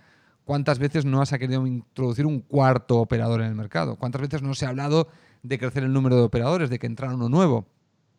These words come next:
Claro, si hablamos de compartición de infraestructura, en realidad vamos en contra de esta tesis, porque lo que estamos diciendo es, bueno, puede haber cuatro operadores,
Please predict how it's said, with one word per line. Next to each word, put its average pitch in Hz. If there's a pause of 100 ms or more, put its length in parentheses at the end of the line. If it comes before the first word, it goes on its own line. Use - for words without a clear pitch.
(480)
Claro, 151
si -
hablamos 139
de 147
compartición 135
de 143
infraestructura, 139 (420)
en 127
realidad 127
vamos 160
en 127
contra 127
de 120
esta 113
tesis, 113
porque 110
lo 110
que -
estamos 123
diciendo 151
es, 170 (380)
bueno, 135
puede 131
haber 143
cuatro 147
operadores, 147